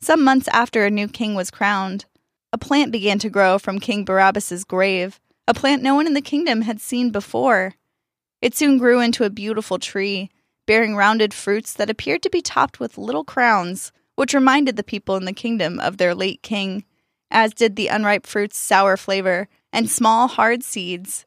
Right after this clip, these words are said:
as hard as the heart of the king. But as the fruits ripened and became sweet and tasty,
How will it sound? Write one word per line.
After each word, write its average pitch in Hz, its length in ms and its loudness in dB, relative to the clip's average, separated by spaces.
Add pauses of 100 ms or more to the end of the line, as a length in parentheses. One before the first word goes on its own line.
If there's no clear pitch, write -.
as 196 180 0
hard 196 360 0
as - 180 -6
the 196 100 -2
heart 196 220 0
of 190 60 -2
the 180 80 -4
king. 202 420 -4 (840)
But - 120 0
as 277 180 4
the 254 100 -2
fruits 262 380 -4
ripened 233 600 0
and 240 120 0
became 233 360 0
sweet 233 360 -6
and 208 160 -2
tasty, 208 580 -4